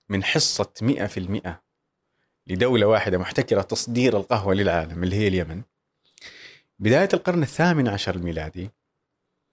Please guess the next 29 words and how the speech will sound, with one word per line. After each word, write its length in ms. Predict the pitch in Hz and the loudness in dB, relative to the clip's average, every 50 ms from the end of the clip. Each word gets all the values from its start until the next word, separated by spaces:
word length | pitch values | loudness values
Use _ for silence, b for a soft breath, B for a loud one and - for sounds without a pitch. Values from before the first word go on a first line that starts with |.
| _ _ _ _ _ _ _ _ _ _ _ _ - | _ _ _ _ _ _ _ _ _ _ _ _ 2
هوت 400 | 120 170 185 135 101 - - - | 4 4 6 4 4 2 -2 -2
هذه 340 | - 143 160 156 127 117 113 | 0 2 4 4 4 4 4
النسبة 300 | 117 127 151 - - 131 | 4 4 2 2 2 0
إلى 160 | - 82 120 | 2 2 2
واحد 180 | 143 151 - - | 0 0 -2 -4
في 60 | - | -6
المئة. 240 | 107 95 90 85 - _ _ _ _ _ _ _ _ _ _ _ _ _ _ _ _ _ _ | -8 -8 -8 -8 -12 _ _ _ _ _ _ _ _ _ _ _ _ _ _ _ _ _ _
أنت 100 | 131 143 | 0 0
متخيل؟ 420 | 147 135 - - 160 160 147 143 139 B B B B B B B B B | 0 0 0 2 4 4 4 2 0 B B B B B B B B B
طيب، 160 | _ 110 104 - - _ | _ -2 -2 -2 -6 _
إيش 140 | 135 - - | -10 -2 2
اللي 120 | 175 190 202 | 2 4 4
يجعلها 280 | 160 143 156 160 127 | 4 4 4 4 4
تهوي 320 | 117 151 139 117 110 104 98 | 2 2 0 2 2 2 2
من 220 | 101 95 98 - - | 2 0 -2 -2 -4
محتكر 640 | - 107 - - - - 139 - - 110 90 87 - _ _ _ 95 | -8 -8 -8 -2 -2 -2 -2 0 0 -2 -2 -2 -10 _ _ _ -2
لها، 240 | 98 98 104 107 | 0 2 2 4
المورد 480 | - 117 107 110 117 110 104 101 90 95 | 4 4 4 4 4 4 2 0 0 0
الوحيد 420 | 92 92 92 90 - 117 120 139 | 2 2 0 0 0 -2 -2 0
والحصري 500 | 120 98 90 - - 110 - - 92 87 | 0 0 -2 -2 -4 -4 -4 -4 -6 -4
للقهوة 540 | 90 101 120 - - 113 95 92 85 85 - _ _ | -2 -2 -2 0 -2 -4 -4 -4 -8 -12 -16 _ _
في 80 | - - | -6 -2
العالم، 680 | 113 104 95 101 117 127 135 147 175 214 233 233 - _ _ _ _ _ _ _ _ _ _ _ _ _ 127 | 0 0 2 4 4 4 4 4 4 2 2 0 -4 _ _ _ _ _ _ _ _ _ _ _ _ _ 2
إلى 380 | 127 135 135 131 131 135 131 | 4 4 6 6 6 4 6
نسبة 340 | 131 139 143 - - 120 110 | 4 4 2 0 2 0 0
تصدير 640 | - - - 101 - _ - 117 127 143 147 - - _ | 0 0 -6 -6 -6 _ -4 0 0 0 0 -2 -6 _
واحد 360 | - 113 113 110 104 - 113 - | -4 0 0 0 0 -2 -8 -14
في 140 | - _ | -16 _
المئة؟ 120 | - 95 | -16 -16